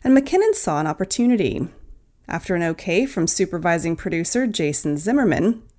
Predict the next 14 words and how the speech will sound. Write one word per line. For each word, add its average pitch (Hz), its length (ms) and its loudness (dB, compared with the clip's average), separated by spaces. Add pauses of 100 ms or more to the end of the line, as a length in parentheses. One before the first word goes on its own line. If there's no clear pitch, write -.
his 277 180 -2
team 226 300 2
got 180 220 2
to 226 120 -4
work. 202 480 -2 (1160)
McKinnon 392 360 2
described 175 480 0
how 180 160 -2
they 185 120 2
were 196 160 2
able 143 300 -4
to - 140 -6
do 196 260 2
it. - 300 -2